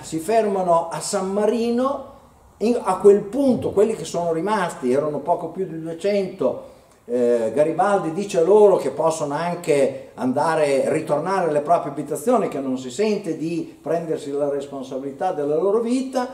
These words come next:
qualcuno resta con Garibaldi, arrivano a Cesenatico, eh?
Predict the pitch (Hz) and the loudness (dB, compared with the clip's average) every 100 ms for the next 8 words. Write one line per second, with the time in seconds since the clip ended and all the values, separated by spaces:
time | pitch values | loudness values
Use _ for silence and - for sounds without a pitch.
0 | - - 165 160 160 247 233 165 160 202 | -12 0 4 4 4 2 2 2 0 -2
1 | - 151 202 202 180 202 220 247 214 196 | -2 -6 -4 -4 -4 -4 -2 -2 0 0
2 | 226 262 247 240 208 - - 170 214 247 | 0 2 2 0 -4 -12 -16 -6 -2 -2
3 | 240 - - - - 220 226 233 262 220 | -4 -12 -20 -18 -10 -6 -2 -2 0 -2
4 | - - - - - _ _ _ _ _ | -4 -10 -12 -16 -20 _ _ _ _ _
5 | - 151 202 175 | -8 -6 -6 -8